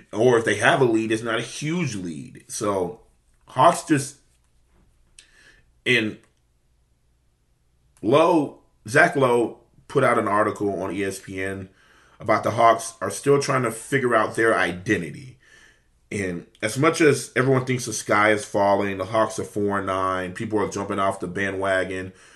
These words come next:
saying, "Fire McMillan, trade everybody."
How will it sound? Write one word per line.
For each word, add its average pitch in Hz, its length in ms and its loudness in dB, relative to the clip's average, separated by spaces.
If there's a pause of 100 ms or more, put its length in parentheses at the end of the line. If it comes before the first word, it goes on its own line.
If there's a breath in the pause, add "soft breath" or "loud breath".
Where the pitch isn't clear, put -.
(100)
saying, 98 320 -4
"Fire 101 520 4
McMillan, 98 840 -4 (260 soft breath)
trade 110 440 6
everybody." 95 840 2